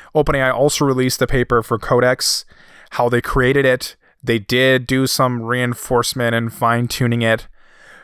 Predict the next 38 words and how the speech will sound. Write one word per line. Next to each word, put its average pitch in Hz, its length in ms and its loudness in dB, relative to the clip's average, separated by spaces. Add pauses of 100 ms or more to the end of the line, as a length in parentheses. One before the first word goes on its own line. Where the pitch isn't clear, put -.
Uh, 110 240 0
one 151 240 2
interesting 170 360 -2
thing 139 160 -2
I 120 80 2
found 113 320 -2
in 110 40 -6
the 110 80 -4
paper 165 460 2
is 135 200 -2
they 127 140 2
actually 131 540 -2
benchmarked 120 800 -2 (100)
OpenAI 123 480 0
Codex 147 640 -2
against 131 520 -2
G 131 160 -2
P 117 140 -4
T 113 180 -6
J. 117 420 0 (800)
Um, 110 380 -4 (1000)
as 131 200 0
you 131 40 -4
probably 110 300 0
know, 185 240 2
G 131 160 -4
P 123 80 -4
T 117 160 -6
J 135 380 0
was 110 260 -4
a 117 60 -2
product 113 500 0
released 113 380 -6
maybe 110 200 -4
a 107 60 -4
few 117 160 -2
weeks 110 220 -4
ago 95 320 0